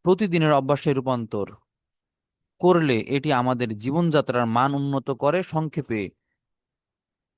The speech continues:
সকালবেলা হাঁটা আমাদের শরীর ও মনকে প্রতিদিন একটি সুন্দর উপহার দেয়।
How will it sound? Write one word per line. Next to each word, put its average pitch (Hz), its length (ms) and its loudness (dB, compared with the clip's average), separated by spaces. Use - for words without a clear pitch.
সকালবেলা 156 600 2
হাঁটা 131 320 2
আমাদের 120 320 2
শরীর 185 460 2
ও 127 120 -2
মনকে 117 560 -2
প্রতিদিন 170 500 -2
একটি 120 280 -10
সুন্দর 135 400 0
উপহার 120 380 0
দেয়। 95 200 -6